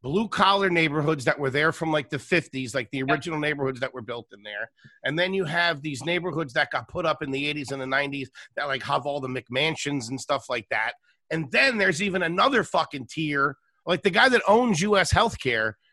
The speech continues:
Speaker 1: used to live, like, right in Bluebell. He had, like,
Speaker 2: Oh, shit.
Speaker 1: mansions.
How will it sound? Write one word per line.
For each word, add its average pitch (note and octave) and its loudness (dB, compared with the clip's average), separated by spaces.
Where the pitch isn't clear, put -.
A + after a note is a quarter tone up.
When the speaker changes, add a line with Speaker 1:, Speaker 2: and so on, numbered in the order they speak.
Speaker 1:
used F3 0
to F#3+ 2
live, F3 0
like, C#3+ 0
right F3+ 4
in E3 2
Bluebell. C3+ 0
He C#3+ 0
had, D#3 -2
like, D#3+ 0
Speaker 2:
Oh, - 0
shit. C3+ -6
Speaker 1:
mansions. - -2